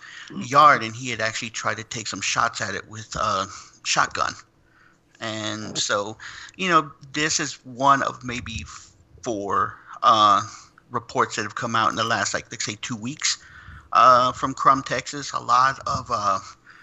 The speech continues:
sightings, uh, have been going on there. A lot of triangular sightings right now. That area,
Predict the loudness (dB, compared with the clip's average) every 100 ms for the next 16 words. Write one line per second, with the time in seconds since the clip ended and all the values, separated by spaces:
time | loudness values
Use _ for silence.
0 | -20 -20 -4 0 2 0 -2 -8 -8 -8
1 | -4 -2 -2 -6 -10 -10 -8 -8 -6 -4
2 | -2 -2 -2 -4 -2 -4 -2 2 2 0
3 | -6 -12 -8 -4 -2 -2 -4 -6 -6 -4
4 | -4 -4 -6 -4 -4 -2 -4 -4 -4 -6
5 | -2 -2 0 -2